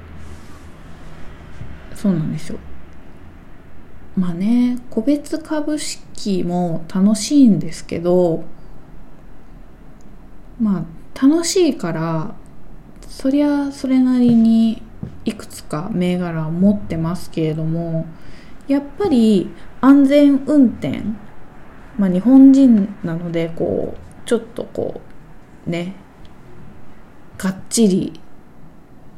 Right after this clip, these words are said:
持っときたいみたいな冒険したくないみたいな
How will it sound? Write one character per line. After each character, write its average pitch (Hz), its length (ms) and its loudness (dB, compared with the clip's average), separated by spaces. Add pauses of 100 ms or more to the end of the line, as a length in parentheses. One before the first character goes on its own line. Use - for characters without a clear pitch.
(920)
持 202 160 10
っ 202 120 0
と 180 120 0
き - 120 -12
た 180 180 0
い 180 60 0
み 165 140 -2
た - 140 -4
い - 60 -4
な - 280 -6 (1040)
冒 185 240 4
険 190 440 4
し 196 120 -6
た 214 120 -2
く 208 100 2
な 190 180 4
い 180 60 4
み 160 100 0
た 160 180 -8
い 160 80 -2
な 160 360 -2